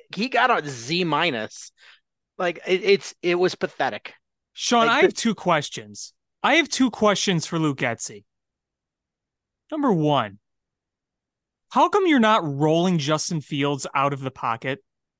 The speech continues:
Speaker 2: How come you continue to refuse to do that? And listen, if you want him to become a better pocket passer, okay, but this is a game where you are facing the number one blitzing defense in the N F L.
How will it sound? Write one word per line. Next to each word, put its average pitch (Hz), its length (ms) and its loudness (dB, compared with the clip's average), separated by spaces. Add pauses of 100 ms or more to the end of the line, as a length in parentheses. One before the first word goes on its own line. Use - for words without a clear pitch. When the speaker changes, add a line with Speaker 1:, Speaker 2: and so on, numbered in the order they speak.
(880)
Speaker 2:
How 254 140 4
come 403 180 0
you 370 100 4
continue 190 560 2
to 202 80 2
refuse 156 580 0
to 156 120 -4
do 123 220 -4
that? 156 280 0 (1120)
And 190 140 2
listen, 214 300 2
if 170 180 -2
you 254 120 4
want 339 200 4
him 320 120 0
to 294 60 -4
become 240 300 -2
a 214 60 0
better 196 320 2
pocket 196 420 -2
passer, 151 580 -4 (400)
okay, 240 580 0
but 165 280 -2 (260)
this 294 260 -2
is 339 120 -4
a 277 80 0
game 226 420 -2
where 196 180 0
you 185 260 -6
are 311 120 -2
facing 226 520 -6
the 180 80 -2
number 196 400 -6
one 180 320 -2
blitzing 156 460 -6
defense 151 520 -4
in 151 60 -6
the 139 180 -2
N 135 100 0
F 123 180 -4
L. 110 320 -4